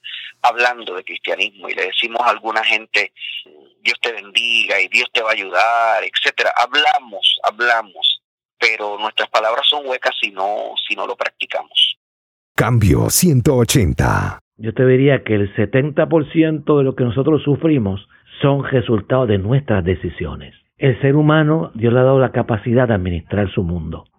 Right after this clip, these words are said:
Speaker 3: Y desafortunadamente, el ser humano lo ha administrado mal. Al extremo que hoy se van a morir doscientas mil personas por falta de comida, de los cuales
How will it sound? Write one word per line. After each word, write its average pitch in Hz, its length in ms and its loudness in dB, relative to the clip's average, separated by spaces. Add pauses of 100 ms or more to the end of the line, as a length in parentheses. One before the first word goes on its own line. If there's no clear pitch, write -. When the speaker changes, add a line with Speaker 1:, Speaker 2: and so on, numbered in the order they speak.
Speaker 3:
Y 165 120 4
desafortunadamente, 117 1300 2
el 104 220 -2
ser 117 120 2
humano 120 280 0
lo 95 140 2
ha - 20 0
administrado 92 680 -6
mal. - 320 -10 (760)
Al 123 160 2
extremo 123 480 2
que 113 140 2
hoy 117 340 2 (640)
se 120 60 4
van 113 100 4
a 123 60 2
morir 117 300 2
doscientas 101 540 0
mil 113 240 0
personas 113 600 0 (260)
por 104 180 2
falta 107 320 0
de 98 120 2
comida, 90 480 0 (340)
de 123 80 2
los 104 140 2
cuales 101 240 0